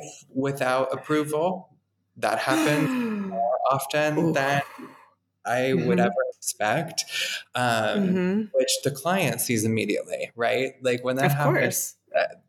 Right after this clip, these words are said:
Speaker 1: we're, we're in trouble when that happens.
Speaker 2: Yeah, it
Speaker 1: So
Speaker 2: makes the P R person look so bad. You're
Speaker 1: Yeah, it's like, we're
Speaker 2: literally
Speaker 1: done.
Speaker 2: just, like, shit all over your relationship. Like, "I will not go back because you just circumvented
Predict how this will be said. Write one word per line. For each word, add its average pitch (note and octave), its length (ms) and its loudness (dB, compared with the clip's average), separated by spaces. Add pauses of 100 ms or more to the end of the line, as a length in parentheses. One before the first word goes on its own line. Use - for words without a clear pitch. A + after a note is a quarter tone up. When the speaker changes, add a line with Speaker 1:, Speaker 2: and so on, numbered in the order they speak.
(240)
Speaker 1:
we're, C#3 280 0
we're D3+ 160 0
in B2+ 100 0
trouble - 600 -2
when A#2+ 160 2
that G2 140 2
happens. - 380 0
Speaker 2:
Yeah, D#3 120 2
it - 40 4
Speaker 1:
So - 60 4
Speaker 2:
makes A#3+ 160 2
the A#3 100 0
P G#3+ 160 0
R G#3 140 2
person G3 280 -2
look F#3+ 160 -2
so F3+ 320 2
bad. F3 580 0
You're G#3+ 200 0
Speaker 1:
Yeah, F3 140 6
it's A2+ 100 0
like, F#3+ 240 -4
we're G3 140 4
Speaker 2:
literally G3+ 300 2
Speaker 1:
done. - 140 2
Speaker 2:
just, - 140 -4
like, - 160 -4
shit F#3 420 4
all E3 160 2
over - 160 0
your G#2+ 200 0
relationship. A3 800 0
Like, - 140 0
"I A3+ 100 0
will G#3+ 240 0
not F#3+ 440 -2
go F#3+ 160 0
back F3+ 320 0
because G3+ 320 0
you G3 140 -4
just G3 320 0
circumvented F3+ 680 0